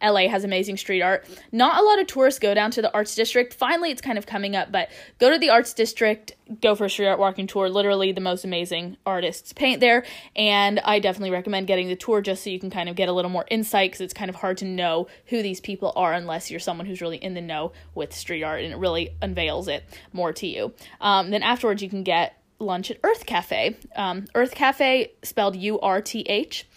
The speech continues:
is really famous, the West Hollywood location, 'cause a lot of celebrities go there, but they actually have a really beautiful, even more beautiful, um, restaurant location in the Arts District with a giant outdoor patio, as well as inside. It's, it's, it's amazing. Um, and that's my favorite Earth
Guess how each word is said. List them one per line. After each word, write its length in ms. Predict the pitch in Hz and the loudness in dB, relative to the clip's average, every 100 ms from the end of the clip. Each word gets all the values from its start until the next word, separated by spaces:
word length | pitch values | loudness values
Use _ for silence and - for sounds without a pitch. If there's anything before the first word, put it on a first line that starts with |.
| - - - | -20 -20 -12
is 240 | - 247 226 | 2 2 4
really 240 | 277 311 | 4 4
famous, 380 | 311 220 220 233 | 4 4 4 2
the 120 | 208 | 2
West 200 | 170 175 | 2 0
Hollywood 320 | 202 190 190 | 0 0 0
location, 420 | 196 202 214 208 208 | -2 0 -2 -2 -6
'cause 120 | 185 | -4
a 40 | |
lot 220 | 180 180 | 0 2
of 240 | 180 175 - - _ | 2 -2 -8 -20 _
celebrities 540 | - 180 180 220 247 | -8 -4 -2 -2 0
go 180 | 247 269 | 2 6
there, 240 | 294 311 311 - | 6 4 2 -8
but 100 | - | 0
they 80 | 196 | 4
actually 320 | 208 220 233 | 6 6 0
have 160 | 220 202 | 0 2
a 80 | 185 | 0
really 340 | 190 214 214 | 2 4 4
beautiful, 540 | 196 180 185 190 196 185 | 2 0 0 2 2 2
even 180 | 202 | -2
more 180 | 180 180 | -4 -4
beautiful, 520 | 175 175 180 175 175 - - - | -4 -4 -2 0 0 -4 -20 -6
um, 260 | 190 185 175 | 0 0 2
restaurant 460 | 190 196 214 185 185 | 0 2 0 0 0
location 500 | 180 202 190 202 - | -2 -2 -2 -4 -4
in 140 | 220 208 | -4 -2
the 120 | - | -2
Arts 260 | 175 180 | -2 -4
District 480 | - 185 - 202 190 | -4 -4 0 0 0
with 120 | 185 | -4
a 40 | 175 | -8
giant 400 | 180 196 190 - | -2 0 0 -4
outdoor 300 | 175 175 170 | -4 -4 -4
patio, 560 | - 185 190 185 180 | -2 -2 0 2 2
as 140 | 180 180 | 0 -2
well 80 | 180 | -4
as 120 | - | 0
inside. 560 | 254 247 247 233 233 233 | 0 2 6 8 6 4
It's, 200 | - - - | -8 -20 -18
it's, 280 | - - - - | -18 -18 -14 -12
it's 160 | 190 | -10
amazing. 520 | 185 165 - 156 - - - - | -8 -8 -4 -6 -6 -14 -20 -8
Um, 180 | 185 180 | -6 -2
and 80 | |
that's 160 | 185 185 | -2 -2
my 140 | 180 | -6
favorite 340 | 175 170 170 - | -4 -4 -4 -6
Earth 240 | 170 180 | -8 -10